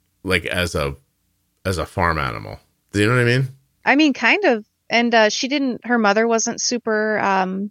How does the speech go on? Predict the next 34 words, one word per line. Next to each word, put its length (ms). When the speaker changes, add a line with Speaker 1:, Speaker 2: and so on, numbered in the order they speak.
Speaker 2:
affectionate 500
with 120
her 260
Speaker 1:
Mm-hmm. 220
Speaker 2:
either. 420
So 580
even 220
though 140
she 180
was 160
the 80
baby, 640
um, 420
she 160
just 200
didn't 220
get 220
a 80
lot 260
of, 420
like, 280
it 100
sounds 280
like, 180
affection 420
from 220
her 100
mom. 420
Speaker 1:
Yeah. 320
That 200
lady 220
was 140
probably 320
exhausted. 640